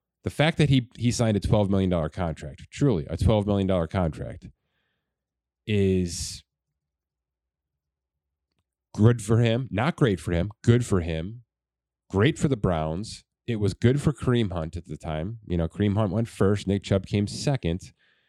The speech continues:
He's gonna get twenty-eight million over three years out of this deal before the dead cap kind of, uh, really kicks in. He, may, you know, they could get out next year if they needed to, 'cause that's how any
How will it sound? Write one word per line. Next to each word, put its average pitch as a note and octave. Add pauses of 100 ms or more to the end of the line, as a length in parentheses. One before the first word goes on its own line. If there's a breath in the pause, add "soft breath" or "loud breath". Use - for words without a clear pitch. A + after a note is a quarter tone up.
(1200)
He's D#3
gonna F3
get D#3 (680)
twenty-eight D3
million A#2+
over G2
three G2+
years F2 (100)
out F2+
of D#2+
this D#2+
deal D#2+
before F2
the F2
dead F2
cap F2
kind E2+
of, E2
uh, D#2
really E2+
kicks E2+
in. D2
He, G#2
may, G#2 (160)
you G#2
know, F#2
they B2+
could G2+
get G#2+
out G2
next A2+
year E2
if -
they D#2+
needed F#2+
to, C#2 (880)
'cause G2+
that's F2+
how F2
any F2+